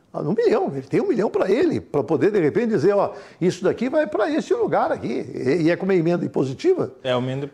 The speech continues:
Speaker 2: uma emenda
Speaker 1: Impositiva, então, ele vai lá, ele fala que é lá, é
Speaker 2: Esse,
Speaker 1: lá,
Speaker 2: nisso você acha
Speaker 1: não é?
Speaker 2: que há um, um, talvez uma similaridade com o orçamento, há um conflito de interesse?
Speaker 1: Sabe quanto que tem cada deputado
Speaker 2: Hum.
Speaker 1: estadual?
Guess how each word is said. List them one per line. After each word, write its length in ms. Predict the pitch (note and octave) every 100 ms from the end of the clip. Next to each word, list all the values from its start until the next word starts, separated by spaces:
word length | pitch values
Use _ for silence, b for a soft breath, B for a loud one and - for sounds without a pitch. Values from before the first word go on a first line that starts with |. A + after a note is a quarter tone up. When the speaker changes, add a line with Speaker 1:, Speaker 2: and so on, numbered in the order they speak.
| -
Speaker 2:
uma 100 | C3+
emenda 200 | C3+ D#3
Speaker 1:
Impositiva, 640 | G3 G3 F3+ G3 - G#3+
então, 600 | C#3 G#2+ D#3+ D4 F#4+ G4+
ele 140 | D#4 E3
vai 200 | D#3+ A#3+
lá, 220 | G3 A3
ele 120 | D3
fala 220 | A2+ D#3
que 100 | D3
é 60 | G3
lá, 240 | F3+ G3+
é 80 | E4+
Speaker 2:
Esse, 120 | E4
Speaker 1:
lá, 80 | C4+
Speaker 2:
nisso 240 | F3 F3 -
você 140 | G3
acha 140 | E3+ D3+
Speaker 1:
não 40 |
é? 40 | F3+
Speaker 2:
que 40 |
há 80 | D#3+
um, 720 | F3+ F#3+ F#3 F#3 E3 E3+ E3+
um, 60 |
talvez 260 | D3 D3 D3+
uma 100 | E3
similaridade 680 | - F#3 F3+ E3 D3 D3+ E3
com 80 | F#3+
o 20 |
orçamento, 460 | F3+ F3+ E3+ D#3 C3+
há 40 |
um 220 | C#3 D3
conflito 480 | C#3+ F3 G3 F#3+ E3
de 80 | C#3
interesse? 480 | C3+ C3 B2+ - -
Speaker 1:
Sabe 260 | - D4+ E4
quanto 300 | - C4+ F3
que 80 | F#3+
tem 180 | G#3
cada 240 | F3 G#3 F3+
deputado 580 | D#3 D#3+ - F3 C3 D3+
Speaker 2:
Hum. 100 | C#3+
Speaker 1:
estadual? 540 | G3 C3+ C3+ F3+ F#2+